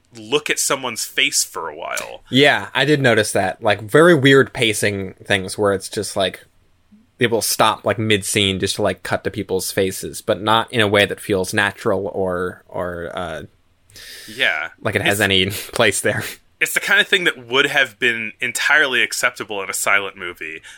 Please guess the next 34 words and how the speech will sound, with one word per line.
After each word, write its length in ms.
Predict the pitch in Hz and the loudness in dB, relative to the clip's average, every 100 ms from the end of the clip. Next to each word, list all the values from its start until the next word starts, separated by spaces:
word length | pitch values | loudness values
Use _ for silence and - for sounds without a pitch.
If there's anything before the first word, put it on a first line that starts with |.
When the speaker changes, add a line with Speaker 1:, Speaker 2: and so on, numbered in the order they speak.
| _ | _
Speaker 1:
But 220 | 104 135 120 | -2 -2 0
when 160 | 135 | -2
you're 260 | 139 135 127 | 2 2 2
doing 500 | 107 143 180 180 160 | -2 -4 2 2 0
a 80 | 120 | -4
movie 400 | 123 147 131 117 | -4 -4 -4 -6
with 460 | 104 - 131 - - | -4 -2 -2 -6 -12
sound 600 | - - 135 151 135 - | -6 0 0 0 -12 -8
dialogue, 680 | - 127 127 85 82 82 90 - - _ _ 98 | 0 2 2 0 -6 -8 -10 -18 -20 _ _ _
the, 160 | 131 127 _ _ _ | -2 -2 _ _ _
the, 160 | 143 131 - 135 | -2 -2 -2 -4
the 80 | - | -4
conversation 720 | - 185 170 147 170 170 143 | -2 -2 0 0 0 0 -2
has 200 | 117 123 | 0 -2
to 80 | - | -2
flow 360 | - - 135 123 | -14 -2 -2 -2
naturally, 800 | 113 123 123 - 85 73 62 71 - - - | 2 2 2 -6 -10 -12 -16 -16 -20 -18 -2
and 200 | 127 117 | 0 0
the 140 | - | -4
cinematography 920 | 120 - 156 135 - 139 139 127 127 110 | 0 0 0 -2 2 0 0 -2 -6 0
has 240 | 113 110 | 0 -2
to 120 | - | -8
follow, 800 | - - 127 147 120 98 92 104 _ _ _ _ | -12 -4 2 2 2 -2 -4 -8 _ _ _ _
it 200 | 143 131 | -2 -2
has 240 | - 175 - | 0 -2 -2
to 80 | |
be 220 | - 147 147 | -8 -2 -2
in 80 | |
service 560 | 131 - 139 131 107 - | -2 0 2 2 0 0
of 160 | 117 113 | 0 0
a 100 | 107 | 0
naturally 540 | 104 107 - 117 107 | 0 0 -2 -6 -8
flowing 400 | - 113 101 98 | -4 -4 -4 -6
conversation. 920 | - 101 90 - 104 104 - 71 67 | -6 -8 -6 -4 -2 -2 -8 -12 -16